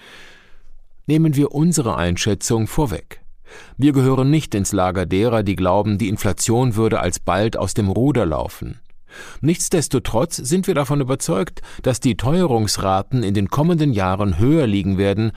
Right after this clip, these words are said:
als in den vergangenen. Zwei, eher zweieinhalb, vielleicht auch drei Prozent erachten wir als durchaus realistische Größen. Aber was bringt uns zu dieser Einschätzung?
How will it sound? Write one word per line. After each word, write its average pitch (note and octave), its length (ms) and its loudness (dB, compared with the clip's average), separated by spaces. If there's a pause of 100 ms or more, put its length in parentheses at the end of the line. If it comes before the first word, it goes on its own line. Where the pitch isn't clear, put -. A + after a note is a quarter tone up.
(120)
als F#2 200 -4
in F2+ 100 0
den F#2 140 0
vergangenen. A2 680 0 (800)
Zwei, F2+ 520 0 (140)
eher G2 420 2
zweieinhalb, G#2 720 0 (160)
vielleicht B2 380 2
auch G#2+ 200 2
drei A#2+ 340 2
Prozent G#2 640 -2 (260)
erachten C#3+ 500 -2
wir B2 140 2
als G#2 220 -2
durchaus A2+ 480 0
realistische G2+ 680 0
Größen. A2+ 540 -2 (1160)
Aber D#3 380 0 (100)
was B2 340 -2
bringt F3 420 -2
uns - 320 -2
zu - 180 -2
dieser F#2 400 -2
Einschätzung? F2+ 760 -6